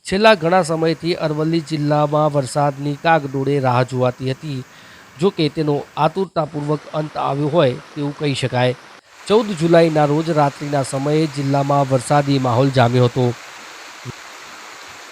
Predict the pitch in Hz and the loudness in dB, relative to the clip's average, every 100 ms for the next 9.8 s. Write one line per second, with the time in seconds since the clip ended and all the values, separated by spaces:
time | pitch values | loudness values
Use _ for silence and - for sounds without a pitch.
0 | 139 147 208 208 220 185 185 190 208 175 | 0 4 4 4 2 2 2 2 2 2
1 | 151 160 160 160 165 156 151 143 156 156 | 2 -2 -2 -2 -4 -4 -2 2 2 0
2 | 160 156 - 143 139 131 160 180 - 160 | -2 -2 0 0 0 0 0 0 0 -4
3 | 160 131 135 127 151 151 127 131 139 - | -4 0 -2 2 2 2 2 0 0 -2
4 | 147 147 - 139 143 - 135 135 - 135 | -2 -2 -2 0 0 -2 -2 -2 -2 0
5 | 135 123 123 120 120 - 120 117 - - | 0 0 2 4 2 2 0 -2 -10 -18
6 | - - - 170 190 170 151 170 147 165 | -18 -14 0 0 4 2 2 -4 -2 0
7 | 165 143 139 143 135 160 151 160 156 151 | 0 0 2 2 0 -4 -4 -4 -4 -6
8 | 151 135 139 139 151 156 160 143 - - | -4 0 2 2 0 0 0 0 -4 -4
9 | 147 147 135 135 - 160 160 127 | -2 0 0 -2 -2 0 2 2